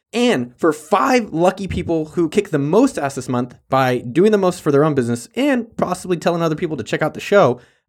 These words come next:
I'm gonna have a huge grand prize for those five people. Here are the things that they can win. Number one, I am going to fly them out to Austin. Number two, I'm gonna put them up in a nice hotel,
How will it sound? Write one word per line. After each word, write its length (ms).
I'm 100
gonna 100
have 320
a 100
huge 380
grand 180
prize 220
for 60
those 180
five 240
people. 340
Here 160
are 60
the 80
things 160
that 180
they 140
can 160
win. 160
Number 240
one, 320
I 140
am 140
going 240
to 160
fly 260
them 140
out 140
to 60
Austin. 520
Number 160
two, 440
I'm 140
gonna 100
put 120
them 100
up 160
in 60
a 40
nice 220
hotel, 540